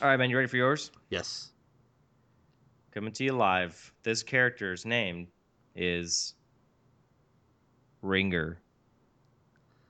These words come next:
Speaker 2: All right. <clears throat> The Ringer is an ex five-star athlete.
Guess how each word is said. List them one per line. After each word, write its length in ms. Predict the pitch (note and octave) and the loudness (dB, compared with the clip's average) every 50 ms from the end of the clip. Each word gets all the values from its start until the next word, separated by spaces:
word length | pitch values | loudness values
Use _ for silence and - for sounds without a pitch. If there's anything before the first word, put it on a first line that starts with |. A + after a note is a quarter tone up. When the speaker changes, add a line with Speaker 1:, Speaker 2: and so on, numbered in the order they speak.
| _ _ _ _ _ - | _ _ _ _ _ 0
Speaker 2:
All 100 | A#2+ A#2 | 4 4
right. 220 | A#2 G#2+ F#2 F2+ _ _ _ _ _ _ _ - | 4 4 2 0 _ _ _ _ _ _ _ -8
<clears throat> 480 | - - - F#2 G#2 A#2 A2 F#2 E2 - _ _ - - - - - _ _ _ _ _ _ - | -8 -6 -6 -8 -10 -10 -10 -12 -14 -18 _ _ -20 -20 -20 -20 -20 _ _ _ _ _ _ -2
The 120 | A#2 G#2 | -2 -2
Ringer 840 | F#2+ F#2+ G#2 B2 D3+ E3 E3 D3+ C#3 C3 B2 A#2+ A2+ A2 G#2+ G#2 - _ _ _ _ _ _ _ _ _ _ _ - - - - _ - | -2 -2 2 4 4 4 6 4 4 6 6 6 4 2 0 -6 -10 _ _ _ _ _ _ _ _ _ _ _ -20 -20 -20 -20 _ -2
is 180 | B2 A2+ G2+ | -2 0 0
an 140 | A2 A2 B2 - - | 0 -2 -4 -2 2
ex 400 | C#3 D#3 E3 D#3 - - - - _ _ _ _ _ _ _ _ _ _ _ _ _ _ _ _ _ _ _ _ _ _ _ _ _ _ _ _ _ _ _ _ _ _ | 6 6 6 4 2 -8 -12 -12 _ _ _ _ _ _ _ _ _ _ _ _ _ _ _ _ _ _ _ _ _ _ _ _ _ _ _ _ _ _ _ _ _ _
five-star 720 | - C#3+ C#3 C#3 C#3+ C3 - - - - D3 C3+ C3 B2 | 2 4 4 4 4 0 -2 -8 -6 -2 0 2 2 2
athlete. 640 | G#2+ G#2+ A2 A2 G#2+ A2+ - _ G2 F#2 F2+ F2+ - | 0 0 0 -2 -2 -4 -8 _ -12 -12 -12 -12 -14